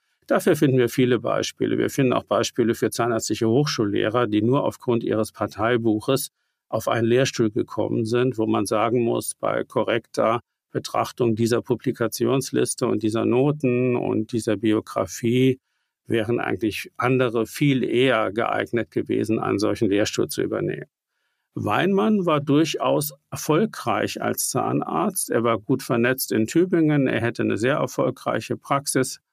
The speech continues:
haben können, aber er hat sich eben für diesen, diesen politischen Weg entschieden, hat seinen Beruf an den Nagel gehängt, um Karriere zu machen im N-S-Apparat.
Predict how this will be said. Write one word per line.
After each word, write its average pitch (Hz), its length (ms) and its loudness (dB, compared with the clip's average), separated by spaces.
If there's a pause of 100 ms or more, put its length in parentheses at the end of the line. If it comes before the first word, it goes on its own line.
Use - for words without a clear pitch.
haben 131 440 0
können, 127 460 0
aber 131 460 0
er 127 160 -2
hat 117 180 -4
sich - 240 -4
eben 113 220 0
für 113 160 -4
diesen, - 340 -4
diesen 131 300 0
politischen 120 640 0
Weg 107 200 -2
entschieden, 113 720 -2 (440)
hat 120 220 -2
seinen 117 240 0
Beruf 110 320 0
an 143 80 2
den 120 160 2
Nagel 113 380 0
gehängt, 131 560 0
um 127 480 2
Karriere 117 580 0
zu - 180 -2
machen 117 680 0
im 123 520 -2
N-S-Apparat. - 1900 -4